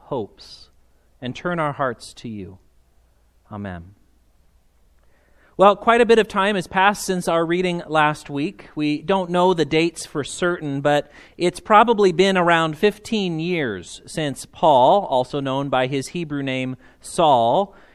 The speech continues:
experienced that revelation of Jesus to him on the road to Damascus.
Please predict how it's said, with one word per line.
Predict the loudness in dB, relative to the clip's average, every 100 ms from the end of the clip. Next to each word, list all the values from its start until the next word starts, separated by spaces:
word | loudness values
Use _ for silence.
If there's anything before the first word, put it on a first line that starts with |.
| _
experienced | -8 -8 -4 0 2 0 -4 -2 4
that | 4 4
revelation | 0 0 2 0 0 -2 -8
of | -6
Jesus | -4 -4 -4 -6 -8
to | -8
him | -8 -8 -10 -12 -8
on | -4 -4 -4
the | -6
road | -2 0 0 -2 -8 -10
to | -8
Damascus. | -6 -4 -4 -6 -8 -14 -14 -16 -20